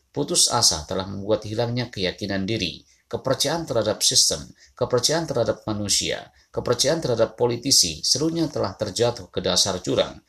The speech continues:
Di masa yang sangat gelap ini, bangkitkan kembali konsep politik yang baru, bangkitkan kembali semacam pondasi moral yang dengan moral sebagai patokannya, serta dengan konsep pemerintahan,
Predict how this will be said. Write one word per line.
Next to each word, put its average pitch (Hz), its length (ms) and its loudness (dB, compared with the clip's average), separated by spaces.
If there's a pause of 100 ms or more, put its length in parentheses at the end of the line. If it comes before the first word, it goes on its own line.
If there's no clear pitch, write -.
(260)
Di 107 80 -6
masa 143 320 4
yang 160 100 -2
sangat 123 380 0
gelap 104 260 0
ini, 95 300 -4 (260)
bangkitkan 110 880 0
kembali 110 400 0
konsep 123 400 0
politik 135 400 -4
yang 90 240 -4
baru, 92 320 0 (320)
bangkitkan 127 560 -2
kembali 110 340 0
semacam 95 540 2
pondasi 104 480 2
moral 87 400 -2 (260)
yang 110 160 -2
dengan 110 240 -2
moral 147 300 2
sebagai 107 420 2
patokannya, 101 720 -4
serta - 320 -2
dengan 101 240 -2
konsep 156 480 2
pemerintahan, 95 800 -4